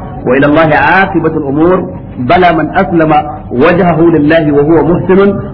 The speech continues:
falahu ajruhu inda rabbih wa la khawfun alaihim wa la hum yahzanun."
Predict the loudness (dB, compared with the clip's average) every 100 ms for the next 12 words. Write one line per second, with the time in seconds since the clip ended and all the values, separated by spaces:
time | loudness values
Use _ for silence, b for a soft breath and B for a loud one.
0 | -6 0 2 2 0 0 0 2 4 2
1 | 2 0 2 2 2 0 -6 -2 0 0
2 | 0 0 0 0 0 0 0 2 2 0
3 | 2 0